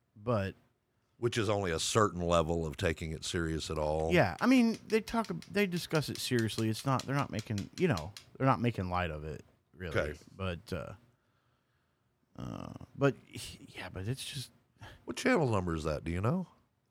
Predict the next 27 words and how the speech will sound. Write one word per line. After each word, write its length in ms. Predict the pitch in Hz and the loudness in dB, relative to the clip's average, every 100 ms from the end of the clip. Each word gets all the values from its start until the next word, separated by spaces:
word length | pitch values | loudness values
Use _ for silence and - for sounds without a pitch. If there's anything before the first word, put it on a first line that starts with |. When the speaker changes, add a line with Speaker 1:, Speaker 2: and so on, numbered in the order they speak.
| - | -10
Speaker 1:
one 240 | 120 117 | -2 0
hundred. 380 | 107 113 131 135 156 - | 2 2 0 -4 -8 -4
Uh, 280 | 107 113 113 - _ _ _ _ 127 | 2 4 4 -2 _ _ _ _ -4
yeah, 160 | 139 | -2
one 220 | 95 110 | 0 0
hundred. 400 | 107 113 117 127 127 - - | 0 0 -2 -4 -6 -10 -4
Speaker 2:
Okay. 180 | 82 85 _ _ _ _ _ _ - | -4 -4 _ _ _ _ _ _ -6
Speaker 1:
'Cause 140 | 135 | -2
he's 140 | 156 147 | 0 4
got 200 | 196 - | 4 4
two. 380 | 143 120 90 - _ _ _ _ - | 2 2 2 -8 _ _ _ _ -12
He's 120 | 120 | 0
got 280 | 135 160 - _ _ _ _ _ _ _ | 6 6 6 _ _ _ _ _ _ _
the 100 | 113 | -2
one 240 | 123 143 139 | 4 6 6
that 120 | - | 4
plays 320 | 139 123 117 | 4 4 4
the 80 | 107 | 0
show 520 | 101 127 120 117 113 - _ | 2 6 6 6 2 -6 _
that 100 | 110 | -4
he 100 | 110 | -2
did 240 | 107 110 101 | 2 0 2
that 200 | 101 92 | -2 -2
day. 440 | 101 92 87 98 _ _ _ _ _ _ _ _ _ _ _ _ _ | -4 -2 -4 -8 _ _ _ _ _ _ _ _ _ _ _ _ _
And 200 | 104 110 | -2 0
then 300 | 107 104 101 | 2 2 2
there's, 460 | 101 98 95 92 - | 0 -2 -4 -6 -12